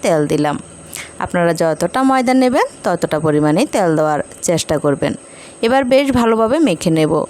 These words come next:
মাখতে মাখতে যতক্ষণে বুঝতে পারবেন যে এইভাবে দলা পাকিয়ে যাচ্ছে, বুঝতে পারবেন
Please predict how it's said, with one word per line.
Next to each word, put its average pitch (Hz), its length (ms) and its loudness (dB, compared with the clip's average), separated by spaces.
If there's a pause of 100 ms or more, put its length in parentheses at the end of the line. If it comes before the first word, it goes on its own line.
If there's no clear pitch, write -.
(240)
মাখতে 165 340 -4
মাখতে 165 280 -4 (420)
যতক্ষণে 302 500 0
বুঝতে 262 320 0
পারবেন 269 260 2 (100)
যে 226 120 2
এইভাবে 175 260 2 (100)
দলা 170 260 0
পাকিয়ে 190 340 -2
যাচ্ছে, 226 260 -2 (280)
বুঝতে 170 340 0
পারবেন 160 280 0